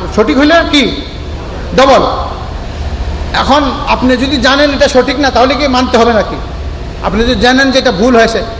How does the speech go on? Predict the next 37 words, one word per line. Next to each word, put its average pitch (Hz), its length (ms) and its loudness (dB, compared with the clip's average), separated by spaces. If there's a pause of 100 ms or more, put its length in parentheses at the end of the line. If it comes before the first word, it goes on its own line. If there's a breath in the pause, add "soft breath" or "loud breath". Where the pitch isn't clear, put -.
(200)
ওনার 262 280 4
তো 302 60 0
সওয়াব 285 240 4
হবে, 269 100 4
কারণ 277 160 2
উনি 269 160 0
তো 311 100 -2
চেষ্টা 302 360 0
করছে 277 380 0
সঠিক 262 380 0 (500)
পথে 254 400 4
পরিচালিত 262 480 2
করার 247 320 2
জন্য, 285 300 4 (800)
এই 240 80 4
জন্য 285 200 0
ওনার 269 240 2
সওয়াব। 277 300 2 (640)
কিন্তু 220 160 -4
আপনি 277 260 0
যখন 294 240 2
জেনে 294 200 2
নেবেন 269 260 2
যে 254 100 0
এই, 240 180 4
যে 233 120 0
এটা 247 260 0
সঠিক 226 360 0
না, 185 140 0 (680)
সঠিকটা 247 300 2
আপনার 254 200 0
সামনে 240 300 0
এসে 240 160 2
পড়বে 254 200 2
কোরআন 240 220 0
হাদিস 202 240 -2
থেকে, 247 140 -2